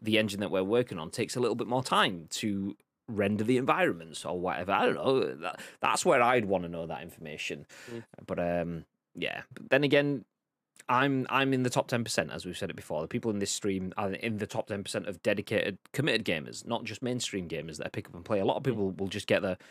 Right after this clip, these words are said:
Speaker 1: "I'm not asked about why it's delayed. Just tell me what it, wh-, if it is and when it's coming out."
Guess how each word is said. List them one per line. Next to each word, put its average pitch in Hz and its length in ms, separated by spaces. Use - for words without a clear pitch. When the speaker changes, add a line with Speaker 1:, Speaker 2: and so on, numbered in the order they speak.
Speaker 1:
"I'm 131 60
not 120 120
asked 226 160
about 104 160
why 123 140
it's 120 100
delayed. 85 280
Just - 120
tell 143 140
me 151 120
what 139 200
it, 123 140
wh-, 131 160
if 143 140
it 139 80
is 151 220
and 117 100
when 127 140
it's - 80
coming 123 180
out." 180 200